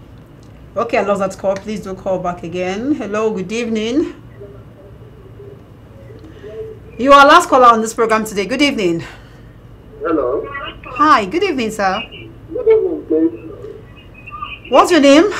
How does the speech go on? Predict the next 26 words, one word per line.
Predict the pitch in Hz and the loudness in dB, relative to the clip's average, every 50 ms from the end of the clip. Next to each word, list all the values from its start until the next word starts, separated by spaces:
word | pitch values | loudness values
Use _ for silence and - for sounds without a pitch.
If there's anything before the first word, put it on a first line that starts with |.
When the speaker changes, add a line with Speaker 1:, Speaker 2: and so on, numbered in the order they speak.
| - - - - - - - | -10 -12 -14 -18 -20 -18 -14
Speaker 2:
Hello. | - 466 415 190 180 175 185 214 - - - - - - - - - - | -10 -6 -4 -4 -4 -2 -4 -6 -6 -8 -14 -18 -20 -20 -20 -20 -6 -2
Speaker 1:
I | - 285 | 0 0
can | 294 392 403 | 2 4 4
hear | 339 359 381 415 | 6 6 6 4
you, | 392 381 349 | 4 2 2
sir. | - 302 254 254 | 2 2 0 0
Good | 302 403 392 | 0 0 2
Speaker 2:
Yeah, | 381 359 | 4 4
Speaker 1:
evening. | 302 - 294 277 254 226 202 180 | 6 6 6 6 4 2 0 0
Speaker 2:
I | - | 0
want | - - 311 320 - | 0 0 -2 -2 -2
to | - 170 | -2 -2
make | 180 185 190 - | 0 -2 -2 -2
a | 170 147 | -2 -2
contribution, | - 156 139 143 143 139 135 131 147 147 - - - - - - | 0 -2 -4 -2 -2 -2 -2 -2 -4 -4 -6 -6 -10 -10 -10 -12
please. | - - 185 202 214 | -10 -10 -10 -4 0
Speaker 1:
But | 302 | 2
I | 330 349 359 | 2 4 2
don't | 370 403 403 | 2 2 4
know | 359 339 | 6 6
you. | 349 294 294 | 8 8 6
What | 277 339 381 359 | 6 4 4 2
is | 311 226 233 | 0 0 2
your | 247 226 | 2 2
name? | 220 240 262 269 254 220 190 170 156 151 147 - - - - - - - - - - - - - - - - - - - - - | 2 2 2 0 0 -2 -2 -4 -6 -8 -12 -14 -20 -20 -20 -20 -20 -20 -20 -20 -20 -20 -20 -20 -20 -20 -20 -20 -20 -20 -14 -10
Speaker 2:
Yeah, | 320 311 311 311 302 294 - - - - - | -6 -2 0 2 2 2 2 0 -2 -4 -8